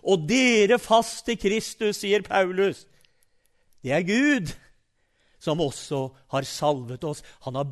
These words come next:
bundet oss til Jesus med bånd som ikke kan brytes. Jeg er ikke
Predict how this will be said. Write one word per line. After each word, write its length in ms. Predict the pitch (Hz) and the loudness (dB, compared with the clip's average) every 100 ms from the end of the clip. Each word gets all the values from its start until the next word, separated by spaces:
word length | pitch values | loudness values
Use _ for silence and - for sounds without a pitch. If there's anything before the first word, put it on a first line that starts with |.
| 117 | -2
bundet 560 | 202 240 170 143 147 180 | 0 0 -2 -6 -6 -2
oss 380 | 165 170 - - _ - | -2 -2 -8 -18 _ -12
til 520 | - 156 156 165 151 - - | -2 0 0 -2 -8 -14 -14
Jesus 960 | 127 147 170 170 165 - 175 - - - _ - | -4 0 2 2 0 -4 -4 -6 -16 -20 _ -12
med 340 | 127 151 113 | -4 -4 -2
bånd 580 | 110 151 180 175 151 113 - _ | 4 4 4 0 -10 -14 -18 _
som 380 | - - 139 139 - | -14 -2 -2 -2 -4
ikke 760 | 180 - _ _ _ 139 135 123 _ _ - | -4 -4 _ _ _ -10 -10 -12 _ _ -8
kan 380 | 123 123 120 117 - _ | -6 -4 -6 -16 -20 _
brytes. 920 | 107 127 123 - _ 156 - - - _ _ _ _ _ _ _ _ _ _ _ - | -12 -8 -8 -10 _ -20 -20 -20 -20 _ _ _ _ _ _ _ _ _ _ _ 4
Jeg 180 | 151 165 | 6 8
er 380 | 156 156 165 165 | 8 8 6 0
ikke 280 | - 170 | -2 0